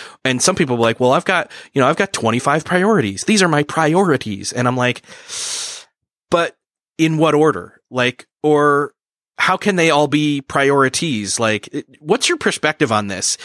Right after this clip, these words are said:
Is it you have a priority at the moment,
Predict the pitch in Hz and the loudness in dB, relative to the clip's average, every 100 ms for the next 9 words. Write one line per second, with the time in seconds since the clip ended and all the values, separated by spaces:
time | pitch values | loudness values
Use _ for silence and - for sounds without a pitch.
0 | - - 156 156 - 143 139 165 139 143 | -6 0 2 2 2 0 0 0 0 -2
1 | 139 147 135 131 123 117 156 175 147 - | 0 0 0 2 0 -2 -2 0 -2 -2
2 | 117 147 208 226 - | -2 0 0 -2 -6